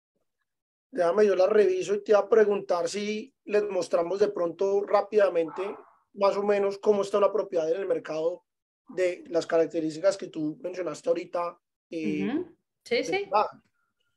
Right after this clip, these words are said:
Speaker 2: Vale, vale, vamos a mostrarles eso.
Speaker 1: Lo mostramos rápidamente para que se lleven como una idea de lo que estábamos hablando hace un rato.
Speaker 2: Genial.
Speaker 1: Acá rápidamente. Listo. Eh, ¿ves mi pantalla?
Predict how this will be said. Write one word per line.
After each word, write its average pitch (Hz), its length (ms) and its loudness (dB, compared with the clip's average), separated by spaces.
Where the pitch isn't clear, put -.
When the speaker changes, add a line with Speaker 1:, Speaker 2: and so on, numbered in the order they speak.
Speaker 2:
Vale, 208 400 0
vale, 208 260 0
vamos 185 240 -4
a 247 40 -8
mostrarles 185 680 -8
eso. 156 180 -18
Speaker 1:
Lo 165 100 -14
mostramos 160 360 -6
rápidamente 175 540 0
para 196 140 0
que 196 100 0
se 170 100 -4
lleven 160 200 0
como 185 200 -4
una 165 120 2
idea 180 440 0
de - 80 -12
lo 165 80 -4
que 165 100 -10
estábamos 156 360 -10
hablando 160 520 -4
hace 170 160 -12
un 170 80 -14
rato. 165 320 -4
Speaker 2:
Genial. 196 500 -6
Speaker 1:
Acá 170 160 -10
rápidamente. 165 840 -6
Listo. 156 500 -12
Eh, 165 220 -2
¿ves 175 160 -4
mi 196 60 -2
pantalla? 214 420 4